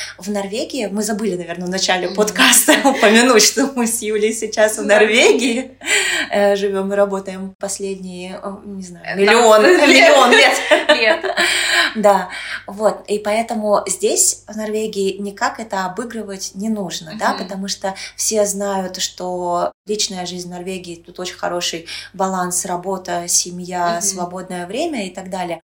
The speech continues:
Speaker 1: То есть декретный отпуск, он не считается чем-то таким, как будто даже у вас провал в резюме, да,
Speaker 2: Мгм.
Speaker 1: потому что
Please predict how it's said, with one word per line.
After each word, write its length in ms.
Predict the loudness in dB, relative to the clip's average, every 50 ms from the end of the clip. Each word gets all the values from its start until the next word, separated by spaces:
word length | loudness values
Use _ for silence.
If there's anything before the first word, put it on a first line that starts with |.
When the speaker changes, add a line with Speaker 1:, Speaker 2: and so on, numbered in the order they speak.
| _ -4
Speaker 1:
То 80 | -2 0
есть 320 | 0 0 -2 -4 -8 -6
декретный 1000 | -6 -6 -6 -4 -2 0 0 0 0 -2 -6 -8 -6 -6 -6 -6 -6 -6 -8 -10 -14 -16 _ -4
отпуск, 560 | -4 -4 -4 -4 -6 -6 -6 -4 -6 -8 _ _ _ _ _ _
он 280 | -2 0 0 0 -2 -4 -8 -18 _
не 80 | -4 -2
считается 720 | 0 0 0 -2 -2 -2 0 0 -2 -2 -4 -6 -6 -6
чем-то 480 | -4 -4 -2 -2 -2 -4 -4 -6 -10 -12
таким, 340 | -12 -14 -12 -10 -8 -8
как 160 | -8 -8 -10 -10
будто 220 | -10 -10 -8 -8
даже 240 | -8 -6 -6 -8 -8
у 60 | -8
вас 180 | -8 -8 -8 -8
провал 460 | -6 -6 -6 -4 -2 -2 -4 -4 -6
в 40 | -12
резюме, 360 | -14 -12 -12 -12 -12 -12 -10 -6
да, 120 | -6 -6
Speaker 2:
Мгм. 60 | -6 -8
Speaker 1:
потому 160 | -10 -10 -10
что 200 | -10 -8 -10 -10